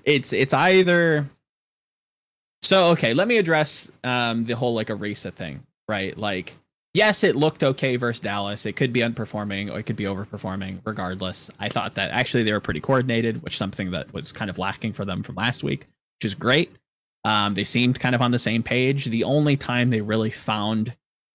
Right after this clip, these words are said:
imminent success was with that Orisa pick. Now, let's look at the, the, uh, list of main tanks we've had historically over the Overwatch, you know, competitive Overwatch history, right? You have Winston, Rein, Orisa. Maybe you could count Sigma, regardless.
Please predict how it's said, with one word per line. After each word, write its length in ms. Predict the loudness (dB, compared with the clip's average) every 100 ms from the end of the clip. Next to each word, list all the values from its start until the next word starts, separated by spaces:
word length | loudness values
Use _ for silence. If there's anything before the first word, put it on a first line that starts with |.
| _ _ _ _ 0
imminent 460 | 4 6 4 2
success 760 | -2 -2 0 2 2 0 -6 -2
was 260 | 0 2
with 220 | 2 2 0
that 140 | -2
Orisa 400 | -2 -6 -8 -12
pick. 320 | -14 -16 -20 _ _ _ -4
Now, 300 | -4 -6 -14 _ _
let's 200 | -2 2
look 160 | 2 2
at 80 | 4
the, 380 | 4 6 4 2
the, 480 | 0 0 0 -2 -6 _ _ -20 _ _ _ _
uh, 200 | -2 -2 2
list 400 | 4 4 4 2
of 120 | 2
main 280 | 4 4 4
tanks 400 | 2 0 -2 0
we've 240 | 0 0
had 320 | -2 -2 -2 -2
historically 680 | -6 -4 -4 -4 -4 -4
over 200 | -4 -6
the 80 | -6
Overwatch, 580 | -6 -6 -8 -8 -10 -10
you 120 | -8
know, 80 | -8
competitive 460 | -6 -4 -2 -4 -6
Overwatch 380 | -6 -6 -8 -8
history, 300 | -12 -8 -2
right? 220 | 0 -2
You 100 | -6
have 80 | -4
Winston, 420 | -2 0 0 0
Rein, 320 | 0 0 -2
Orisa. 500 | -4 -6 -6 -6 -6 -10 _ _
Maybe 160 | 0 0
you 60 |
could 140 | -2 -4
count 220 | -6 -6
Sigma, 340 | -6 -8 -10 -12 _
regardless. 480 | -10 -10 -12 -14